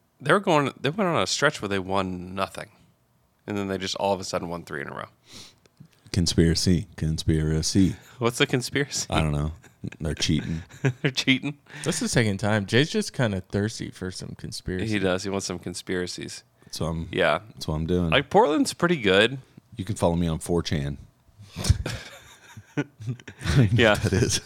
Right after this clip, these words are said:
Speaker 1: <laughs> I don't know
Speaker 2: Is that the
Speaker 1: what
Speaker 2: right way
Speaker 3: I
Speaker 2: to
Speaker 3: was
Speaker 2: say
Speaker 3: like,
Speaker 2: it?
Speaker 3: "Could you follow on four chan?" I don't,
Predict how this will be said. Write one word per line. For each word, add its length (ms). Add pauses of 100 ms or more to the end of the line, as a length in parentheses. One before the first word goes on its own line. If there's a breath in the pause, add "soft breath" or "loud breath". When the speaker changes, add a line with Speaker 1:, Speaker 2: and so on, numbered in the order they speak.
Speaker 1:
<laughs> 420
I 100
don't 220
know 100
Speaker 2:
Is 120
that 160
the 60
Speaker 1:
what 100
Speaker 2:
right 140
way 80
Speaker 3:
I 40
Speaker 2:
to 60
Speaker 3:
was 80
Speaker 2:
say 160
Speaker 3:
like, 100
Speaker 2:
it? 40
Speaker 3:
"Could 200
you 100
follow 640
on 140
four 240
chan?" 420
I 140
don't, 280